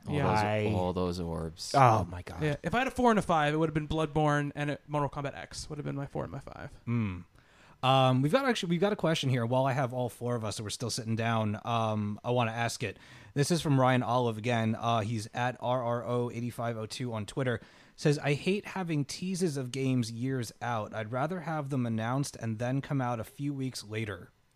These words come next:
Speaker 4: Thoughts?"
Speaker 2: Who, me first?
Speaker 4: Anybody.
Speaker 2: Okay,
Speaker 4: Jump,
Speaker 2: um,
Speaker 4: jump in.
Speaker 2: I, I, I think that, look, I, I think that weeks is a lot to ask because these companies are spending sometimes, uh,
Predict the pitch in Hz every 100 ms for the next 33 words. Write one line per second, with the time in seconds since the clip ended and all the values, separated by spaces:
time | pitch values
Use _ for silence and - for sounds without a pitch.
0 | - - 113 104 - - - - - _
1 | _ _ _ _ _ _ _ _ - 151
2 | 156 - 147 214 - - 208 - - -
3 | _ _ _ - - 180 208 104 98 -
4 | 185 196 233 202 196 190 - 170 151 107
5 | - 214 202 226 226 226 247 214 214 185
6 | 180 214 202 185 165 196 226 - - 196
7 | 175 170 170 180 180 165 165 156 - -
8 | - 180 175 - 175 190 - 233 220 208
9 | 175 151 202 190 175 165 156 - - _
10 | - 208 190 180 170 156 170